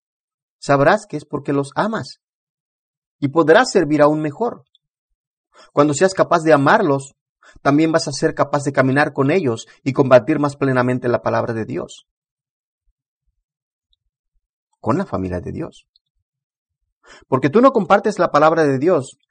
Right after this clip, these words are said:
ni tu andar cristiano con las estrellas de cine, ¿verdad? Probablemente nunca llegues a conocerlos en persona, o a lo mejor sí. Pero el mundo los eleva y los ha elevado tanto que por inercia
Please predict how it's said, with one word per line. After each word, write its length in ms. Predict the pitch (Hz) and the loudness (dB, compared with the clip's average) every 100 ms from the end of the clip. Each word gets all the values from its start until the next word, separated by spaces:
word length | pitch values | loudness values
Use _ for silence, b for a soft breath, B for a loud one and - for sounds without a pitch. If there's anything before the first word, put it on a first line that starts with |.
| _ 139 | _ -4
ni 100 | 143 | 0
tu 100 | 135 | 2
andar 220 | 135 139 | 2 0
cristiano 500 | 135 117 143 202 190 | -2 -4 -2 -2 0
con 120 | 120 | -2
las 160 | 113 107 | -4 -6
estrellas 400 | - 110 107 90 | -4 -4 -4 -6
de 80 | |
cine, 260 | - 151 143 | -10 -6 -4
¿verdad? 380 | 98 90 120 - _ _ _ _ _ _ _ _ _ _ _ _ b b | -4 -4 -6 -8 _ _ _ _ _ _ _ _ _ _ _ _ b b
Probablemente 600 | 123 139 139 131 180 170 | 6 6 6 2 0 0
nunca 220 | 156 147 | 0 0
llegues 260 | 147 151 143 | 0 -2 -4
a 60 | |
conocerlos 520 | 127 117 113 135 127 - | -4 -4 -2 -2 -2 -6
en 100 | 104 | -8
persona, 480 | 107 139 175 98 _ _ _ _ _ _ - | -6 -4 -4 -6 _ _ _ _ _ _ -4
o 100 | 208 | 0
a 20 | |
lo 80 | 247 | 2
mejor 300 | 254 254 254 | 2 0 -2
sí. 380 | - 247 - _ _ _ _ _ _ _ b b - | -2 -6 -6 _ _ _ _ _ _ _ b b 4
Pero 180 | 180 | 8
el 80 | 170 | 8
mundo 600 | 160 214 247 165 165 160 _ _ _ _ _ _ _ _ | 6 2 4 6 4 2 _ _ _ _ _ _ _ _
los 200 | 135 165 | -2 2
eleva 540 | 180 190 226 185 160 _ _ _ _ _ _ | 4 4 6 4 0 _ _ _ _ _ _
y 100 | 151 | 2
los 160 | 165 208 | 4 8
ha 80 | 214 | 8
elevado 400 | 214 202 185 - | 8 6 4 2
tanto 600 | 196 254 - 156 151 _ _ _ | 2 2 0 -4 -4 _ _ _
que 100 | 156 | -4
por 180 | 139 165 | 2 2
inercia 540 | 151 196 220 139 131 | 4 0 0 -2 -2